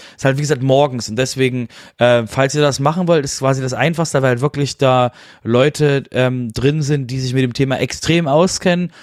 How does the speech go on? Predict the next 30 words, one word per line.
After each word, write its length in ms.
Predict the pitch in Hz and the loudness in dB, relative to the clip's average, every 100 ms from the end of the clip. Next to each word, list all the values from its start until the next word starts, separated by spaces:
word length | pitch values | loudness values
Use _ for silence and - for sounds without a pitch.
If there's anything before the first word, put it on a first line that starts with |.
| - | -12
Das 140 | - | -2
heißt, 160 | 135 135 | 0 0
es 60 | |
ist 60 | - | -2
für 100 | 135 | 0
euch 180 | 135 - | 0 -2
die 100 | - | -2
einfachste 600 | 120 160 151 147 - 135 | 0 0 0 -2 -2 -6
Form, 580 | - 143 139 147 143 135 - - _ - | -4 0 2 2 0 -6 -12 -20 _ -2
ähm, 360 | 123 123 120 - | 0 2 -2 -4
schnell 580 | - 139 139 151 156 | -2 0 2 2 2
Wissen 380 | 131 156 147 131 | 0 -2 -4 -6
quasi 320 | 113 120 120 | -2 0 0
aufzusaugen, 800 | 110 139 - 135 123 123 123 120 | 0 -2 -2 -4 0 2 2 0
was 180 | 117 127 | -2 -2
eben 240 | - 117 113 | -2 -2 -2
wirklich 300 | 117 120 - | -4 -4 -6
diese, 400 | 110 117 110 104 - - - | 0 2 2 0 -8 -14 -4
diese 180 | 117 113 | 0 2
Art 240 | 117 123 | 2 0
von, 380 | - 123 117 113 | 0 0 0 2
ähm, 400 | 110 107 104 95 - | 2 2 -2 -6 0
ähm, 540 | 107 101 104 98 - - | 0 0 -4 -8 -10 -18
Development 920 | - 113 120 127 143 127 120 117 - | -12 -4 0 2 0 0 0 0 -2
eben 300 | 101 110 98 | -4 -4 -2
in 260 | 117 113 | 0 0
WordPress 500 | 117 120 - 123 117 | 0 -2 -2 -2 0
der 160 | - 117 | 0 -2
Zukunft, 580 | - 127 123 110 - - | -2 0 0 0 -4 -4
ähm, 320 | 107 101 98 | -2 0 -4